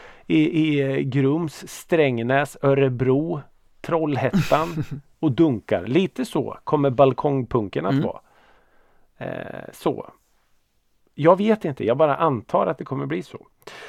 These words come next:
Speaker 1: Eh, nästa då är ju bicycle dance.
Speaker 2: Ja.
Speaker 1: Och det här är ju då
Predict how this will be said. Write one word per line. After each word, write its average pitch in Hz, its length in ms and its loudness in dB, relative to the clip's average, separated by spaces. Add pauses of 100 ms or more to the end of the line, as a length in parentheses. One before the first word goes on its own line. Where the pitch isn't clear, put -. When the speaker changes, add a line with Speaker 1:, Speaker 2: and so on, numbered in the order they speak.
(300)
Speaker 1:
Eh, 143 600 0
nästa 196 460 -2
då 143 320 2 (320)
är 135 140 4
ju 123 260 0 (280)
bicycle 151 1000 -2
dance. - 840 -4 (1600)
Speaker 2:
Ja. 117 360 -8
Speaker 1:
Och 151 120 2
det 165 80 4
här 196 240 4
är 147 180 0
ju 123 160 -2
då 110 320 -6